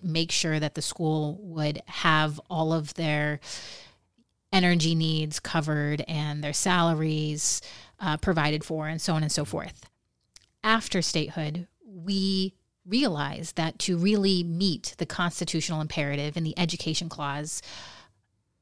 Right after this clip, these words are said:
meant that we had to equitably fund education. And that's where you see the first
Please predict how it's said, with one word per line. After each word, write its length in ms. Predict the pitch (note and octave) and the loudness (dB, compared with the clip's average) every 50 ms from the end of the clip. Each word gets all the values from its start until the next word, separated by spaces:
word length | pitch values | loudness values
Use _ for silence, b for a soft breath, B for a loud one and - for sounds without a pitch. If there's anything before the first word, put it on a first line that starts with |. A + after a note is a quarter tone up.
| _ _ _ _ _ _ _ _ | _ _ _ _ _ _ _ _
meant 360 | F#3+ F#3 F#3+ F#3+ G3 G3+ - - | -10 -2 2 2 2 2 2 2
that 200 | F#3+ E3 F3+ D#3+ | 2 2 2 2
we 180 | E3 F#3+ F#3+ | 2 2 2
had 320 | E3+ E3+ - F3 E3 D#3+ - | 2 2 2 2 2 2 0
to 440 | - E3+ D#3 D#3 D3+ D3+ D#3+ F3+ - _ _ _ _ _ _ | 2 2 4 4 4 2 0 -2 -4 _ _ _ _ _ _
equitably 560 | - G3 G3 - - G3+ F#3+ F3+ F3 E3 E3 D3+ | 0 0 0 0 -2 -2 0 0 0 0 -2 -2
fund 280 | - - C#3+ D3 C#3+ | -2 -4 -4 -4 -4
education. 640 | D3+ C#3+ C#3 - - - - - - - - - - - | -4 -6 -6 -6 -8 -6 -4 -2 -2 -2 -4 -8 -8 -2
And 160 | F#3 E3+ E3+ | 0 2 4
that's 300 | F3+ F#3 F#3+ F#3+ - - | 6 6 4 4 2 2
where 180 | G3+ F#3 F3+ F3 | 2 2 2 2
you 200 | E3+ E3 E3 E3 | 2 0 0 0
see 300 | - - - D#3+ D#3 D#3 | 0 0 0 0 0 0
the 120 | D#3 E3 | 0 -2
first 640 | - - - E3 D#3+ D#3 - - - - - - - | -4 -2 0 0 2 2 2 2 0 0 -2 -4 -4